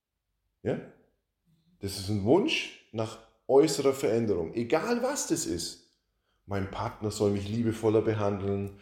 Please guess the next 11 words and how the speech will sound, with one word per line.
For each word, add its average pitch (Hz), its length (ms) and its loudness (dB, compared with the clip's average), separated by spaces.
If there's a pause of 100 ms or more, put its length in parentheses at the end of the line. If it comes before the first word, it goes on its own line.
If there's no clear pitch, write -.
(180)
ich 117 240 -4
will 117 140 6
mehr 117 220 4
Geld, 92 400 2
ich 104 220 -8
will 113 240 0
Urlaub, 104 640 2
ich - 420 -8
will 110 720 0
bessere 117 400 2
Strukturen 104 880 -2